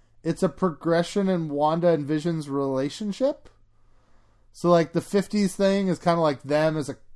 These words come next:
married couple. And then the Brady Bunch stuff, she's pregnant.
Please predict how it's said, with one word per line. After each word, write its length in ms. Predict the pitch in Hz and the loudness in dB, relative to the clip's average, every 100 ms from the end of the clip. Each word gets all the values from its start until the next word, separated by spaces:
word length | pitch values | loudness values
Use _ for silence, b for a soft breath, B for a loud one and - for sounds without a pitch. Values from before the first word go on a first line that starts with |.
| - - | -20 -16
married 420 | 143 151 156 135 | -8 -2 0 -2
couple. 720 | - 202 202 202 196 190 190 156 | 2 2 4 6 6 6 4 2
And 180 | 147 | 0
then 240 | 147 147 147 | -2 -6 -8
the 180 | 131 135 | -4 -4
Brady 320 | 113 151 160 | 0 0 0
Bunch 320 | 160 165 160 - | 0 0 -2 -4
stuff, 400 | 165 156 151 - | 0 0 -2 -8
she's 220 | 139 113 | -10 -10
pregnant. 800 | - 170 165 170 170 - - | -4 -4 -2 -2 -4 -8 -20